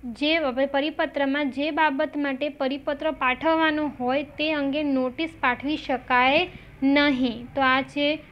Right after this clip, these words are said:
નોટિસ અને પરિપત્ર વચ્ચે ડિફરન્સ. આપણે ઉદાહરણ સ્વરૂપે લેટર્સ જોઈએ હવે.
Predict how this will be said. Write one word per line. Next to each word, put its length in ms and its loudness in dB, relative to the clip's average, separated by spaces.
નોટિસ 380 -2
અને 140 -2
પરિપત્ર 640 -4
વચ્ચે 380 -2
ડિફરન્સ. 500 -6
આપણે 280 2
ઉદાહરણ 540 4
સ્વરૂપે 480 4
લેટર્સ 360 0
જોઈએ 320 0
હવે. 380 0